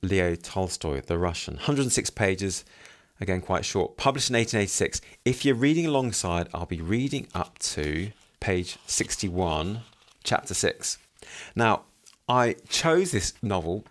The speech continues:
purely 'cause of an inspiration of reading this short novel. I l-,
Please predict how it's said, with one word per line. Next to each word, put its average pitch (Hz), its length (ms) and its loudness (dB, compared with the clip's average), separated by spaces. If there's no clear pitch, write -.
purely 190 400 8
'cause 113 180 -2
of 110 120 0
an 120 80 2
inspiration 131 800 2
of 110 400 0
reading 147 320 2
this 185 200 2
short 85 280 2
novel. 85 380 -2
I 127 140 8
l-, 131 140 2